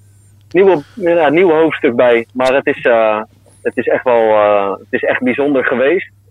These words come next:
En, eh, wat ze, wat, wat ik ook wel aardig vond net in de mixzone, waar ze uitgebreid de tijd nam, was,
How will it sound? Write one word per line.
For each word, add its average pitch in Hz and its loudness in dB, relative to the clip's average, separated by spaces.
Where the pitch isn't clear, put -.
En, 131 0
eh, 120 0
wat 131 -4
ze, 127 0
wat, 131 -6
wat 139 -4
ik 143 -2
ook 165 0
wel 165 -2
aardig 165 -2
vond 156 -2
net 156 -2
in 156 -2
de 143 0
mixzone, 156 0
waar 139 -2
ze 123 0
uitgebreid 135 0
de 127 -6
tijd 139 2
nam, 127 -2
was, 127 0